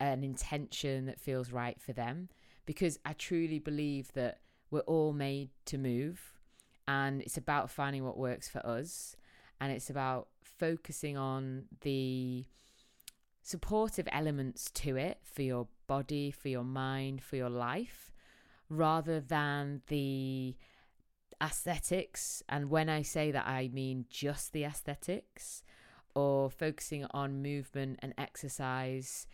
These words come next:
because it's something we think we have to do to attain a certain image, an image that we may not have even wanted or want in the first place. So I'm here to challenge all that. I'm here to help people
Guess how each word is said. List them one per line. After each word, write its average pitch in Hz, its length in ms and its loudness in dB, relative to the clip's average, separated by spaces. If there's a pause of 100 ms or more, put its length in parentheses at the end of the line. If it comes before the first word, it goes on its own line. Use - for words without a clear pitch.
(400)
because 147 360 -2
it's - 140 -6
something 139 360 -4
we 135 140 -2
think - 480 -4
we 135 80 -2
have - 540 -8
to 131 340 -2 (140)
do 147 380 2
to - 280 -2
attain 139 800 -4
a 131 120 -2
certain 123 600 -2 (180)
image, 139 640 -6 (480)
an 151 80 2
image 156 440 0
that 143 280 2
we 139 180 0
may 151 280 0
not 156 180 -2
have 135 220 -4
even 131 580 -2 (140)
wanted 135 520 0
or 123 160 2
want 127 300 0
in 127 80 -4
the 120 80 -2
first 123 380 -4
place. - 520 -6 (520)
So 175 300 4 (180)
I'm 180 180 4
here 180 280 0
to 208 120 -6
challenge 147 480 0
all 127 140 2
that. 120 160 -2
I'm 131 100 -4
here 160 380 -2
to 170 160 -8
help - 420 -6
people 131 680 -2